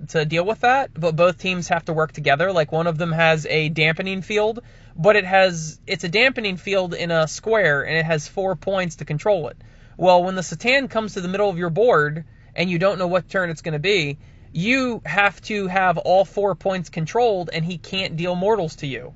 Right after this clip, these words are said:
And you also turn off his invulnerable save, and he just has a four-up regular save.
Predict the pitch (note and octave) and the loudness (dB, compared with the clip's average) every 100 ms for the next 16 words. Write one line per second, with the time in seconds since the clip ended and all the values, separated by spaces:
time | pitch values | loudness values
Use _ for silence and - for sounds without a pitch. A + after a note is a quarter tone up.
0 | - - - - G#3+ A3+ G3+ F3 F#3+ G3+ | -20 -20 -12 0 4 4 0 -4 2 2
1 | A3+ G3+ D#3+ G#3 G#3 G3 - F3 F3 D#3 | 2 -2 -4 -4 2 2 2 -4 -2 2
2 | F3+ A3 E3+ D3 - C#3+ C3+ D3 D#3 D#3+ | 2 2 0 -2 -2 -2 -2 -4 -6 -4
3 | E3+ D3+ - D#3+ C#3+ D3+ E3+ C#3+ C3+ A#2+ | -2 -4 -2 -2 0 -2 -2 -4 -4 -6
4 | - | -6